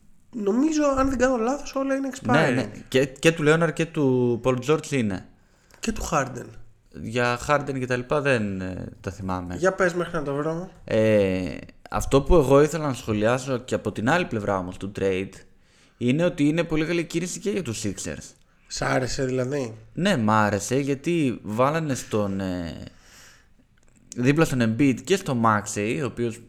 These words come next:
Speaker 2: τώρα θα πάρει περισσότερες πρωτοβουλίες, έμπειρους βετεράνους στο τρία τέσσερα, που μπορούν να παίξουν στα play-offs και να σταθούνε και να είναι πολύ αξιόπιστοι,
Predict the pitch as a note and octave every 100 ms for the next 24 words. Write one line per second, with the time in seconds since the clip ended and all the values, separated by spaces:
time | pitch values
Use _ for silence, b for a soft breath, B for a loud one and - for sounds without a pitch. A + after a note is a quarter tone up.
0 | - A#2 A2+ A2 A2+ A2+ A2 A2 A#2 A2+
1 | A#2+ G#2+ G#2 A2+ A#2+ - - D3 D#3 D3
2 | A2+ G#2 G2+ G2 G2 F#2+ G#2+ C#3+ - b
3 | b b b - G#2+ A#2+ A2 G#2 G2 -
4 | F#2+ G2+ C3 b b b b _ C3 B2
5 | A#2+ B2 E3+ E3+ A#2+ A2 G2 - G2+ G2+
6 | G2 G#2 G2+ G2+ - G2+ - G2+ - G2+
7 | G#2 C#3 - - - A#2 A2+ G#2+ A2 G#2
8 | G2+ - G2+ G2 - - D3 A3+